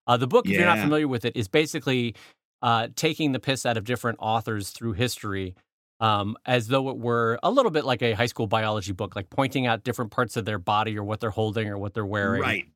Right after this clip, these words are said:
Speaker 2: right.
Speaker 1: making fun of them. So you, everybody from Seuss to Shakespeare to, uh,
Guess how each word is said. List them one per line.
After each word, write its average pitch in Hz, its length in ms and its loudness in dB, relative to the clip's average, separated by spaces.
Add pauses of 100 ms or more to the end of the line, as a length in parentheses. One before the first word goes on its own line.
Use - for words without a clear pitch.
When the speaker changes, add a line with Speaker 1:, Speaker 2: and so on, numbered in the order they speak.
Speaker 2:
right. 120 260 2
Speaker 1:
making 117 320 0
fun 104 260 -2
of 87 100 -6
them. 87 180 -8
So 113 200 0
you, 117 240 -4
everybody 135 340 -2
from 113 280 -2
Seuss 139 480 0
to 107 320 -2
Shakespeare 117 720 -2
to, 101 580 -8
uh, 98 300 -2